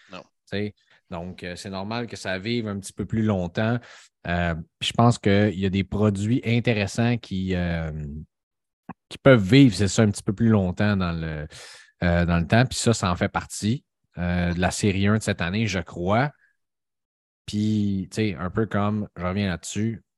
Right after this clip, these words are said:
Speaker 2: Prism World Cup, tu sais, on va nous ouvrir longtemps en tabarnouche. En
Speaker 1: Hey,
Speaker 2: tarnouche.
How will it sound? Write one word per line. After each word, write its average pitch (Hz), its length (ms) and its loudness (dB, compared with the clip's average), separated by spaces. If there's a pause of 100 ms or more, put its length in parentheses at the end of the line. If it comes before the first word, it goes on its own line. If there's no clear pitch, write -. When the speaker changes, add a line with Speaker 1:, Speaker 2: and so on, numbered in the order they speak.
Speaker 2:
Prism 104 360 2
World 92 300 -2
Cup, 104 240 2 (720)
tu - 100 -6
sais, 107 140 -2
on 87 100 -6
va 98 120 0
nous 104 160 2
ouvrir 104 260 2
longtemps 92 540 -2
en 85 140 -8
tabarnouche. 82 840 -4 (1400)
En 101 140 2
Speaker 1:
Hey, 104 80 -2
Speaker 2:
tarnouche. 104 680 0